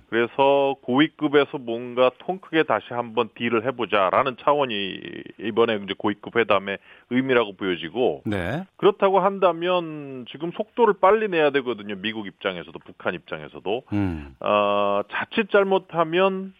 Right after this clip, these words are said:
Speaker 1: 물론 이제 그 얼마 안 남은 이제 내일이죠, 당장 중간 선거의 결과를 봐야 되겠지만,
Speaker 2: 예.
Speaker 1: 만약 결과가 트럼프 정부에게 유리하게 호의적으로 나오지 않으면,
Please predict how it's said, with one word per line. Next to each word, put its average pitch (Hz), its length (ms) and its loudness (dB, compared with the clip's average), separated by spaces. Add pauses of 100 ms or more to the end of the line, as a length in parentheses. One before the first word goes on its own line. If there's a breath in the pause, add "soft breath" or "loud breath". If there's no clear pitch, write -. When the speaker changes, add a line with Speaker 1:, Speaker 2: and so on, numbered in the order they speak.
(540 soft breath)
Speaker 1:
물론 175 300 2
이제 143 380 4
그 120 520 4
얼마 131 340 4
안 123 160 0
남은 120 300 -2
이제 101 120 -4
내일이죠, 127 440 4
당장 127 500 -2
중간 143 420 0
선거의 135 580 0
결과를 127 480 2
봐야 120 300 0
되겠지만, 110 760 -4
Speaker 2:
예. 95 180 -4 (360 loud breath)
Speaker 1:
만약 147 440 2
결과가 180 720 2
트럼프 190 360 -8
정부에게 165 840 0
유리하게 147 540 2
호의적으로 160 540 -4
나오지 107 340 0
않으면, 101 560 -4